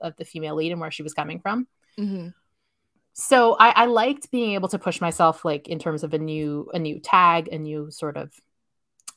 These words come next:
Speaker 1: plot point that I hadn't written before. But with, with a lot of the more, I guess, intense tags, um, when it's done well, it's done really well. And when it's done poorly, it's just,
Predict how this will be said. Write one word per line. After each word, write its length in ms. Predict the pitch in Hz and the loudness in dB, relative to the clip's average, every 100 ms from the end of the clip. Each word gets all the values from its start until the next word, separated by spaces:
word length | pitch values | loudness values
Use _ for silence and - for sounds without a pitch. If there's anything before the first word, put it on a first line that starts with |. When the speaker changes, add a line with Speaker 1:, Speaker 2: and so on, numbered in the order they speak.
| - | 2
Speaker 1:
plot 280 | 190 170 - | 6 6 6
point 200 | 165 160 | -4 -2
that 80 | |
I 60 | 160 | 0
hadn't 340 | 160 160 160 | 2 2 0
written 260 | 160 - 185 | -8 -6 -6
before. 400 | 208 220 214 226 | -6 0 2 2
But 380 | 196 175 156 - _ _ _ _ _ _ _ _ _ _ - | 2 2 2 -4 _ _ _ _ _ _ _ _ _ _ 0
with, 180 | 220 220 - | 0 0 -4
with 180 | 208 | -2
a 60 | 214 | 0
lot 260 | 190 180 208 | 4 4 4
of 140 | 214 | -4
the 100 | 240 | -6
more, 500 | 190 175 160 156 156 | -4 -4 -2 -2 -4
I 80 | - | -4
guess, 160 | 160 156 | -4 -6
intense 540 | 175 - 156 156 - | -8 -8 -10 -10 -14
tags, 520 | - 151 151 147 - - - | -8 -6 -6 -8 -14 -6 -2
um, 340 | 165 160 - _ _ - | -2 -2 -12 _ _ -6
when 200 | 185 202 | 0 0
it's 180 | 214 - | 0 0
done 300 | 202 208 170 | 0 0 0
well, 260 | 156 170 | 2 2
it's 180 | 202 208 | 0 -8
done 180 | - 165 | -8 -8
really 240 | 156 156 | -6 -6
well. 200 | 175 185 | 0 0
And 80 | 190 | 0
when 100 | 160 | -4
it's 100 | 170 | -6
done 200 | - 180 | -4 -6
poorly, 540 | - - 156 160 185 - | -4 -2 0 0 -4 -6
it's 240 | 160 - | -10 -10
just, 580 | - 151 147 - - | -6 -6 -6 -14 -20